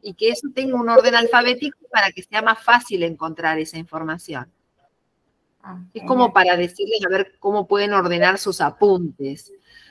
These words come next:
Speaker 1: Después en la pedco también hay unos cuestionarios que pueden ser la, ser las veces que quieran, que ahora les voy a sumar otro, eh, escrito, que es sobre vocabulario, sobre frase nominal,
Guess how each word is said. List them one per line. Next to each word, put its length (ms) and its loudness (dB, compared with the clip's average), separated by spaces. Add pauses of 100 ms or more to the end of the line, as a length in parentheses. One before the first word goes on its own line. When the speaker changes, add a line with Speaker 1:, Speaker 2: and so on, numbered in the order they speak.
(120)
Speaker 1:
Después 400 2
en 140 2
la 180 4
pedco 480 2
también 460 2
hay 220 2
unos 180 -2
cuestionarios 880 0 (100)
que 80 -12 (160)
pueden 260 2
ser 220 -4
la, 180 -6 (360)
ser 100 2
las 160 4
veces 300 -2
que 160 -4
quieran, 440 2
que 120 -6
ahora 160 -2
les 120 -2
voy 120 0
a 60 -6
sumar 340 -2
otro, 560 2 (680)
eh, 720 4 (1000)
escrito, 720 4
que 140 -2
es 80 -10
sobre 260 -2
vocabulario, 1200 4
sobre 540 -4
frase 400 -10
nominal, 680 2